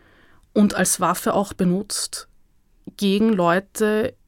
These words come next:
in Österreich, Deutschland oder sonstiges, als Rechtfertigung oder wie auch immer man das momentan anstellen versucht.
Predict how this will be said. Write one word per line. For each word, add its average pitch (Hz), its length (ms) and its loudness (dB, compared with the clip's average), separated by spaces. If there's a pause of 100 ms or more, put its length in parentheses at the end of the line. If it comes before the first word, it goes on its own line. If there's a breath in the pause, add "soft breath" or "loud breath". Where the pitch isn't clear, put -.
in 190 320 0
Österreich, 190 640 -4
Deutschland 170 440 -2
oder - 160 -6
sonstiges, - 920 -8
als - 420 -4
Rechtfertigung 180 800 -4
oder 165 380 -4 (540 soft breath)
wie 175 200 -6
auch 165 100 -4
immer 190 180 2
man 165 140 0
das - 180 -4 (580 loud breath)
momentan 160 380 0
anstellen 180 440 0
versucht. - 480 -6